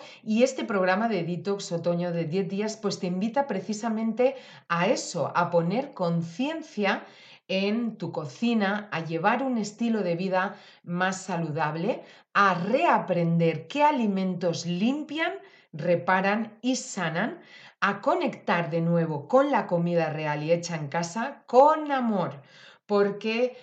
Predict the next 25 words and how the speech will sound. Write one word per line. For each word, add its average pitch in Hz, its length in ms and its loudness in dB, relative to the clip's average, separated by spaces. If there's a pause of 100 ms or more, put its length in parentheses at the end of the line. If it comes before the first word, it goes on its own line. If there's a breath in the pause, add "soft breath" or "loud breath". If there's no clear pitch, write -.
(140)
además 185 440 0
de 208 60 -2
estar 220 340 0
adaptada, 202 840 0
esta, 170 560 -4 (320)
estas 190 340 0
recetas, 175 400 -2
como 175 200 -2
os 151 120 -2
decía, 170 580 -2 (260 loud breath)
a 180 220 4
la 180 120 0
estación 170 640 0
del 147 160 0
año, 185 300 0
al 175 140 -2
otoño, 165 540 -2 (360 loud breath)
para, 147 720 0
para 160 240 0
que 202 120 0
os 196 120 0
depuréis, 320 760 -2 (300 loud breath)
pues, 208 520 2
al 185 200 0
máximo 220 720 -2